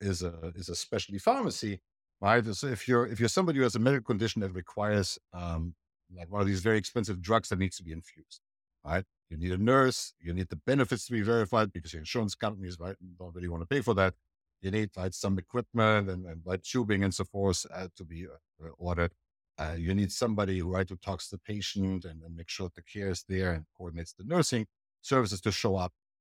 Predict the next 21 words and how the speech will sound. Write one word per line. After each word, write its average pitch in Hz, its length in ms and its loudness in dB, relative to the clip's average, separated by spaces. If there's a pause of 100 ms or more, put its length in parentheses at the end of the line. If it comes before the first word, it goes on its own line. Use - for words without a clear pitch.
That's - 280 0
typically 170 420 2
all 127 220 8
organized 113 420 6
in 101 80 -4
different 90 300 -6
departments, - 600 -2 (120)
right? 117 260 2
So - 160 0
if 95 180 -2
you're, 302 160 0
like, 127 260 6
a, 95 120 6
you 95 80 0
know, 135 140 4
just 101 360 -4
freshly 120 300 4
diagnosed 104 500 2
as 85 120 -4
a 90 80 0
hemophiliac, 101 560 2